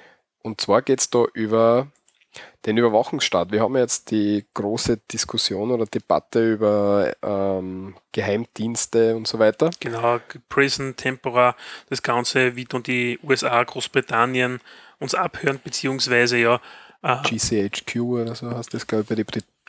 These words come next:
Speaker 1: bei die Briten, oder?
Speaker 2: Ja, die Verstrickungen in Deutschland ist der B N D, bei uns das B V D oder das Abwehr- und das Nachrichtenamt beispielsweise, ja,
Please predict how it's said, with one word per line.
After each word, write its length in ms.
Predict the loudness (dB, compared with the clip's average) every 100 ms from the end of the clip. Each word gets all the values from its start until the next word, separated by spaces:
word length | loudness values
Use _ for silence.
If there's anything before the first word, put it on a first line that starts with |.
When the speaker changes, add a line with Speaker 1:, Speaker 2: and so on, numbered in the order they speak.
| -20 -6
Speaker 1:
bei 120 | -4
die 120 | -4
Briten, 420 | -4 -6 -6 -2
oder? 240 | 0 2 0
Speaker 2:
Ja, 300 | 0 2 0
die 120 | 0
Verstrickungen 600 | -4 -2 -2 -4 -2 0
in 100 | 0
Deutschland 360 | 2 0 0 -2
ist 100 | -2
der 60 | -2
B 180 | -2
N 100 | -4
D, 180 | 0 2
bei 160 | 2 0
uns 240 | -4 -4
das 220 | 0 0
B 160 | 0 -2
V 160 | 0 -2
D 320 | 2 2 2 -4 -20 -14
oder 480 | -4 2 4 4 2
das 160 | 0 -2
Abwehr- 320 | -2 0 0
und 120 | 0
das 120 | -4 -2
Nachrichtenamt 640 | -2 -4 -4 -4 -4 -4
beispielsweise, 600 | -4 -2 -4 0 0 0
ja, 200 | 0 0